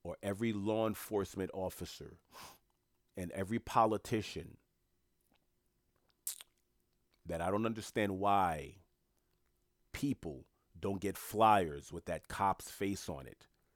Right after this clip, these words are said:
That has been guilty of, um, nefarious acts in a particular community. I don't know why that person's face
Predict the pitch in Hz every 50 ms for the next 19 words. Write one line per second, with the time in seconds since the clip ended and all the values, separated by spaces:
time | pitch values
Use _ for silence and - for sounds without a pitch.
0 | _ _ - - 87 85 85 82 78 78 85 85 80 73 - 101 101 95 87 -
1 | 95 92 92 85 82 76 71 - - _ - - _ _ _ _ _ _ 50 -
2 | - - - 52 50 52 53 52 - - - - - - - - - - - -
3 | - - 117 113 107 101 98 95 92 90 - - - 107 104 101 90 - - 101
4 | 92 87 - 107 - - - 92 - 95 90 87 - - 104 92 92 92 92 90
5 | 85 80 76 - - _ - - - - - - 78 101 107 110 107 104 98 95
6 | 95 95 101 107 104 104 107 107 107 101 98 98 92 - - - 107 98 95 -
7 | - 90 85 - - - - - - 107 107 95 -